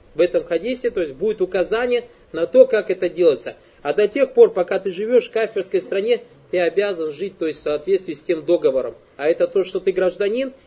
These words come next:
и они дают тебе браж-, права гражданина, это договор между тобой и кафирским государством, как об этом сказали уляма, баракаллаху фикум.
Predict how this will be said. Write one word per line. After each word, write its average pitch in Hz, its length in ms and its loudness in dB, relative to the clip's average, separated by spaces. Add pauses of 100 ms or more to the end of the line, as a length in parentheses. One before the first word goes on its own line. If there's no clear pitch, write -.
(100)
и 151 60 -4
они 170 200 0
дают 190 320 -2
тебе 185 220 0
браж-, 175 340 -2
права 196 300 -2
гражданина, 196 560 -2
это 202 240 0
договор 196 460 6
между 160 260 -6
тобой 233 420 4 (300)
и - 40 -12
кафирским 170 420 -2
государством, 185 640 -4 (200)
как 175 200 2
об 165 140 0
этом 165 220 -2
сказали 160 540 0 (240)
уляма, 151 500 -2 (300)
баракаллаху 143 500 -2
фикум. 131 400 -4